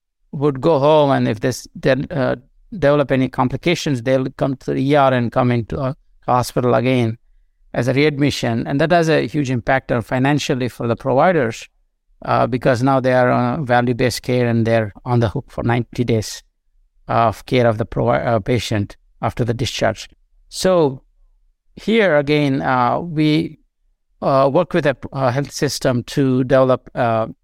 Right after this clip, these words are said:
a, um, virtual E D, uh, emergency department that is hosted by a chatbot, where, uh, at the time of discharge, the patient is given a,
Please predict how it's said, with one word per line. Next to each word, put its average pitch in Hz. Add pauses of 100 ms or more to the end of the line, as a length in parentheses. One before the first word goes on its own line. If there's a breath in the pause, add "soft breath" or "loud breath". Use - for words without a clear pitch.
(140)
a, 120 (800)
um, 113
virtual 160
E 156
D, 127
uh, 117
emergency 135
department 123
that 127
is 131 (100)
hosted 160
by 120
a -
chatbot, 120 (560)
where, 139
uh, 185
at 151
the 143
time 185
of 165
discharge, 131
the 127
patient 147
is 120
given 131
a, 120